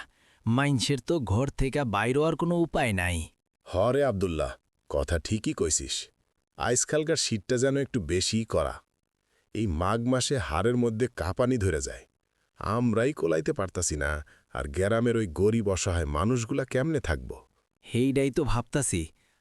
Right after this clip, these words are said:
Speaker 1: আমাগো তো তাও মোটা কাপড় আছে, ঘরের তলে শুই, কিন্তু ওই যে বাজারে যারা কামলা খাটে, রিক্সা চালায়, তাগো কি হইব? এই শীতে তো মানুষ ঘর থেকে বাইর হয় না, তাগো রুজি রোজগার তো এক্কেরে বন্ধ হইয়া যাইব কাকা।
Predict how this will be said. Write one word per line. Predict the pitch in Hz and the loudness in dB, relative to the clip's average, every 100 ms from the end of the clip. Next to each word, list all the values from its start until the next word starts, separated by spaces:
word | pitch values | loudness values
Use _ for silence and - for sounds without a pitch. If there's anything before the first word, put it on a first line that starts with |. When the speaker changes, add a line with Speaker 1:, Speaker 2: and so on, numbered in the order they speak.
| - | -4
Speaker 1:
আমাগো | 123 151 156 156 | 0 2 2 0
তো | 160 185 | 0 0
তাও | 160 156 175 | 2 2 2
মোটা | 156 170 175 | 2 2 2
কাপড় | 170 147 120 101 | 2 0 2 0
আছে, | - 90 76 - _ 143 | 0 -2 -6 -12 _ -2
ঘরের | 113 131 147 - | 2 2 2 2
তলে | 139 117 | 0 2
শুই, | - 98 78 - _ _ - | 0 -2 -2 -6 _ _ -4
কিন্তু | 143 127 139 | -2 2 2
ওই | 127 | 2
যে | 120 101 | 0 0
বাজারে | 98 110 123 127 | -2 0 0 0
যারা | 113 110 110 - | 0 -2 -2 -4
কামলা | 127 127 117 | -2 0 -2
খাটে, | - 113 123 113 107 - _ 117 | -2 -4 -2 -2 -4 -12 _ -2
রিক্সা | 135 - - 123 | 0 0 -2 0
চালায়, | - 127 120 120 - _ _ | 0 0 -2 -4 -10 _ _
তাগো | 165 175 214 | 0 2 2
কি | 175 165 | 2 2
হইব? | 107 80 80 - _ _ _ - | 2 0 -6 -10 _ _ _ -4
এই | 120 123 | 0 0
শীতে | - 139 147 | 0 0 0
তো | 131 139 | 0 0
মানুষ | 107 123 131 110 | 0 0 0 -2
ঘর | 90 110 - | -2 -2 -2
থেকে | - 127 131 | -2 -2 0
বাইর | 92 113 139 | 0 0 2
হয় | 131 87 | 2 0
না, | 69 - _ _ _ | -2 -8 _ _ _
তাগো | 131 131 139 | -4 0 2
রুজি | 143 156 180 | 2 2 2
রোজগার | 170 147 151 147 | 2 0 -2 -2
তো | 165 | 0
এক্কেরে | 151 - - 160 135 | 0 0 -2 0 2
বন্ধ | 127 139 156 | 2 2 4
হইয়া | 202 175 | 4 4
যাইব | 123 113 95 | 2 0 0
কাকা। | 90 78 85 | -4 -4 -6